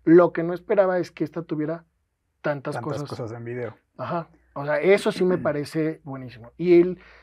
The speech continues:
Speaker 1: que tiene el mismo autofoco, face tracking, eh, animal tracking, creo que tiene object tracking. Se
Speaker 2: Puedes
Speaker 1: llama la
Speaker 2: hacer
Speaker 1: función.
Speaker 2: un seguimiento en tiempo real, que es como, como lo llamamos,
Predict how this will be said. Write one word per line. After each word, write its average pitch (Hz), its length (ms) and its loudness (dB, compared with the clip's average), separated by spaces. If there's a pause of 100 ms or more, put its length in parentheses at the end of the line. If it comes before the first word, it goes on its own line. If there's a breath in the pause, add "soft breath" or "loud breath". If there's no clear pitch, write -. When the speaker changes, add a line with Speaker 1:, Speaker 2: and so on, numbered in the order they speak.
(160 loud breath)
Speaker 1:
que 175 120 2
tiene 233 200 2
el 247 60 4
mismo 233 240 2
autofoco, 190 840 4 (300 soft breath)
face 170 200 4
tracking, 170 600 -2 (160)
eh, 127 500 -10 (100)
animal 165 320 0
tracking, 160 680 -6 (220)
creo 170 160 -4
que 165 80 -2
tiene 170 240 -2
object 170 460 -2
tracking. 190 400 -6
Se - 60 -20 (440)
Speaker 2:
Puedes 202 220 2
Speaker 1:
llama 180 60 0
la - 60 -2
Speaker 2:
hacer 190 160 4
Speaker 1:
función. 185 220 -2
Speaker 2:
un 180 240 -4
seguimiento 143 1120 -4 (220)
en 127 120 -12
tiempo 151 300 -4
real, 139 320 -4
que - 100 -10
es - 80 -14
como, 117 440 -12
como 113 240 -14
lo 113 100 -10
llamamos, 120 520 -12